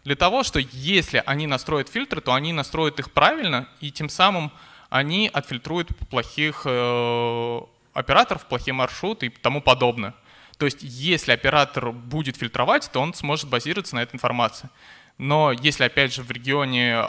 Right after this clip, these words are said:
э, фильтрация настроена довольно-таки плохо, первый пункт, а именно его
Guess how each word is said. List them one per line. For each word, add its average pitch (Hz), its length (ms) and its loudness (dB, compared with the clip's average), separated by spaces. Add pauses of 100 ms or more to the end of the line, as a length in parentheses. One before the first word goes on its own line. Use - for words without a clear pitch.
(120)
э, 117 440 -2 (400)
фильтрация 143 680 2
настроена 131 460 -2
довольно-таки 127 380 0
плохо, 220 480 0 (260)
первый 139 260 2
пункт, - 380 -6 (160)
а 135 120 -2
именно 147 160 -4
его 135 560 0